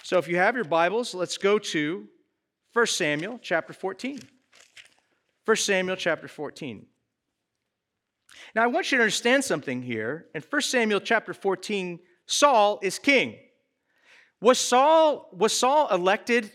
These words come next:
in a contested election where people think that the votes were stolen? Was Saul elected like that? No. Was Saul elected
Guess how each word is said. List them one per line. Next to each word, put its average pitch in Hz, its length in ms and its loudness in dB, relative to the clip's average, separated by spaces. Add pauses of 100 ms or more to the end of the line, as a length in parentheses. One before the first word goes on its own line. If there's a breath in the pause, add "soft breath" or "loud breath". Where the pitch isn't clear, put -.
in 185 240 0
a 175 80 2
contested 202 600 -4
election 180 640 -2 (280 soft breath)
where 165 200 2
people 196 440 -2
think 196 320 -4
that 156 260 -2
the 143 160 -2
votes 175 400 -2
were 151 180 -4
stolen? 220 600 -2 (260)
Was 196 180 2
Saul 285 240 8
elected 262 320 0
like 262 220 2
that? 285 360 4 (640)
No. 247 460 4 (540 loud breath)
Was 240 160 6
Saul 302 500 6
elected 254 600 4